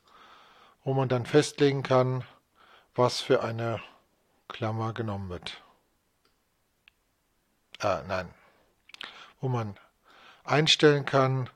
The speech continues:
ob die Klammern eben highlightet werden oder nicht.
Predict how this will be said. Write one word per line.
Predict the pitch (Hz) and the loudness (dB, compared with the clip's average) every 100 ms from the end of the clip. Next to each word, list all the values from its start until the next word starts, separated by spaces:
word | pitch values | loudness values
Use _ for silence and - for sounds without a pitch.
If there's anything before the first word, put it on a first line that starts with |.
| _ _ _ _ - - - | _ _ _ _ -20 -20 -2
ob | 131 127 - | 0 0 -2
die | 127 123 | -2 -2
Klammern | 120 - 120 113 120 | -4 -2 -2 0 -4
eben | - 113 107 110 - - - | -6 -10 -10 -14 -16 -10 0
highlightet | 131 131 131 123 120 | 2 4 2 0 -2
werden | 113 104 | -2 -2
oder | 98 | -8
nicht. | 98 143 190 - - | -4 -2 0 -2 -8